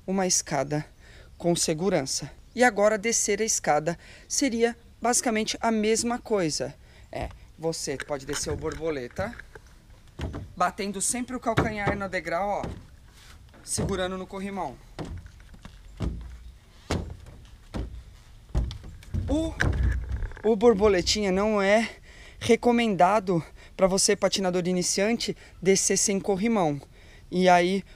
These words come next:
o descer sem corrimão, já vamos fazer o sem corrimão, e aí é o paralelo de novo. Só que aí, total atenção, cara. Total atenção nessa,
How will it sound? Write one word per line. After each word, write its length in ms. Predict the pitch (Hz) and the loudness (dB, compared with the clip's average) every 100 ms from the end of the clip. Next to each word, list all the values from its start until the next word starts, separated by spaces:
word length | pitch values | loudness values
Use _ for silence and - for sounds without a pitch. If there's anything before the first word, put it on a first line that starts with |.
| - | -6
o 140 | - 208 | -2 2
descer 580 | 214 214 - 190 196 - - - - - - | 4 4 4 4 2 0 -2 -2 -4 -12 -8
sem 360 | - - 247 254 | -2 2 4 4
corrimão, 680 | 262 247 262 220 185 214 - - - - - - | 2 4 6 6 6 4 -2 -8 -14 -16 -18 -2
já 160 | - | 4
vamos 240 | 214 240 233 | 6 4 2
fazer 220 | 240 196 | 2 2
o 80 | 214 | 2
sem 200 | - 214 | 0 -2
corrimão, 560 | 220 208 202 170 190 196 - - - | -2 -2 0 0 0 -2 -8 -12 2
e 80 | |
aí 160 | 226 185 | 4 6
é 60 | 190 | 4
o 60 | |
paralelo 560 | 196 190 196 196 196 202 | 2 0 2 2 2 2
de 120 | 240 | 2
novo. 320 | 226 160 147 - - | 2 2 -2 -8 -2
Só 160 | - 202 | 0 2
que 160 | - 190 | 2 0
aí, 320 | 202 220 185 - - | 0 -2 -2 -8 -6
total 480 | 202 180 - 190 196 | -2 0 2 2 2
atenção, 720 | 202 220 208 190 - 185 151 | -2 -4 -4 -4 -2 -2 -2
cara. 340 | 139 - - 165 - - | -6 -12 -12 -14 -20 -6
Total 260 | 165 196 | -2 0
atenção 540 | 185 208 185 - 190 202 - - - | 0 0 -2 0 0 -4 -10 -16 -4
nessa, 460 | 196 220 247 - | 0 0 0 -2